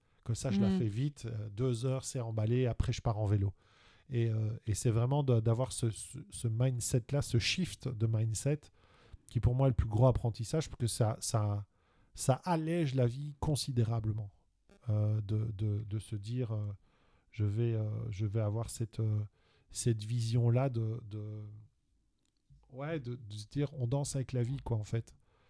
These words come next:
Speaker 1: euh, qui est venue par un voyage chamanique que j'ai fait avec, euh, des produits, euh,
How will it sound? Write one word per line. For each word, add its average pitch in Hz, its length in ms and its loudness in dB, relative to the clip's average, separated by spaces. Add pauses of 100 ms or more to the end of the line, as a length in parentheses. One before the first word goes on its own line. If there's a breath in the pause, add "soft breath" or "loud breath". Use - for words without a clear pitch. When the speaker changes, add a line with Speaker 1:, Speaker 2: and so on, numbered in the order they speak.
(360)
Speaker 1:
euh, 107 320 2
qui - 100 -2
est 107 40 2
venue 113 220 0
par 104 200 0
un 101 60 2
voyage 107 320 2
chamanique 110 460 0
que - 120 -2
j'ai 107 180 2
fait 147 300 -2 (120)
avec, 107 320 -2
euh, 107 120 2
des 110 140 0
produits, 113 500 2
euh, 104 220 4